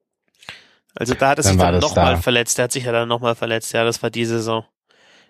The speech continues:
Speaker 1: Also
Speaker 2: Ja.
Speaker 1: er hat sich dann ja, also kannst du ja nicht über n-, ja, genau. Ja, ja, ja, ja. Also weil von, von, ähm, Mai,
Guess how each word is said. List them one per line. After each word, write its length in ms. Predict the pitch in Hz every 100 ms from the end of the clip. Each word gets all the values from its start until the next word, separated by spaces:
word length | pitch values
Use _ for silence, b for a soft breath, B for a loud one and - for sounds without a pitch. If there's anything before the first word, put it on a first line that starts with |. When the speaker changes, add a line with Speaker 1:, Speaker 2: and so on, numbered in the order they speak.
| b
Speaker 1:
Also 240 | - 87 107
Speaker 2:
Ja. 60 |
Speaker 1:
er 20 |
hat 100 | 123
sich 100 | -
dann 140 | - 120
ja, 140 | 120
also 220 | 117 120 113
kannst 240 | 139 135
du 60 | 135
ja 20 |
nicht 160 | 127 127
über 140 | 123
n-, 320 | 123 120 117 - _ _ _ _ _ _ _ _ _ _ _ -
ja, 300 | 107 107 113 _
genau. 280 | - - - _ _ _ _ _ _ -
Ja, 140 | 117 -
ja, 140 | - - -
ja, 120 | 120 -
ja. 140 | 120 - b b b b
Also 200 | 131 131
weil 120 | 131 135
von, 320 | - 131 127 b b b b _ _
von, 500 | - - 131 123 123
ähm, 840 | - 120 120 117 117 117 120 117 117 _ _ _ _ _ _ _ _ _ _ _ _ _ -
Mai, 680 | 127 123 117 131 143 160